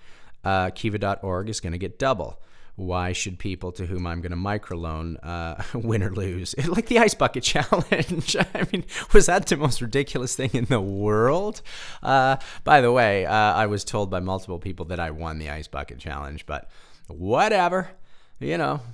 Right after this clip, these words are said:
maybe I did, maybe I didn't. Maybe a mustache and a Speedo in a shower, or as I like to say, a Speedo.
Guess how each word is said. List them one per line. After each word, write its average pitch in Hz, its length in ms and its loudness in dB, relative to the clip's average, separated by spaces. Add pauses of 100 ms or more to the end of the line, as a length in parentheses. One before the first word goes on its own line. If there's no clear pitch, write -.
(140)
maybe 117 360 -2
I 131 60 2
did, 104 300 0
maybe 104 280 -2
I 117 60 0
didn't. 98 320 -6 (160)
Maybe 113 240 0
a 104 60 2
mustache 101 720 -2
and 92 140 -4
a - 20 -2
Speedo 101 720 -4
in 101 140 -4
a 92 80 -2
shower, 90 760 -4 (540)
or 92 160 -2
as 92 160 -2
I 90 80 -2
like 90 180 -2
to 90 100 -6
say, 90 280 -4
a - 80 -8
Speedo. 85 960 -4